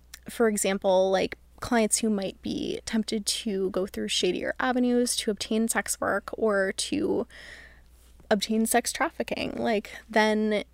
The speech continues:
um, they know that there are options that exist that, like, they don't have to feel scared about seeking out. So, like, they're not going to be penalized for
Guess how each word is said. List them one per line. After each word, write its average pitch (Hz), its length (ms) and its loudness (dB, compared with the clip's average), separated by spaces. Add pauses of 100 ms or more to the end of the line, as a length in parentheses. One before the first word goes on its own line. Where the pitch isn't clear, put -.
(100)
um, 190 520 -2
they 214 140 4
know 202 280 4
that 185 180 4
there 202 120 2
are - 100 2
options 208 340 -2
that 190 100 -2
exist 196 300 -2
that, 190 80 -2
like, 185 160 -2
they 202 100 -2
don't 185 280 -4
have - 260 -4
to 196 100 -4
feel - 220 -4
scared 185 400 0
about 190 360 0 (120)
seeking - 400 -4
out. - 420 -4 (520)
So, - 180 4
like, 202 180 4
they're 190 140 4
not 196 200 0
going 190 160 0
to 196 60 -4
be - 140 -8
penalized - 760 -6
for - 360 -4